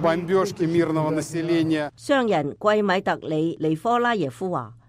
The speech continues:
Speaker 2: 佢個人既唔支持當權派，亦都唔支持反對派。不過，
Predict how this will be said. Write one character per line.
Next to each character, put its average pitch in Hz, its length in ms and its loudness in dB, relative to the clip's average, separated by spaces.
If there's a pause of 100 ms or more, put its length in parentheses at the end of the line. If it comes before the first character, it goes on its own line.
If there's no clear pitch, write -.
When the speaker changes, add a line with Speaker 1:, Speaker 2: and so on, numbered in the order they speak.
(160)
Speaker 2:
佢 247 160 0
個 254 200 2
人 156 260 0
既 220 220 2
唔 156 120 2
支 247 220 -6
持 170 160 -8
當 233 260 2
權 135 200 -6
派， 151 420 -4
亦 185 140 -4
都 285 160 -2
唔 175 120 -2
支 240 200 -6
持 160 180 -4
反 143 220 -6
對 151 120 -4
派。 127 280 -10 (360)
不 180 100 -2
過， 131 240 -4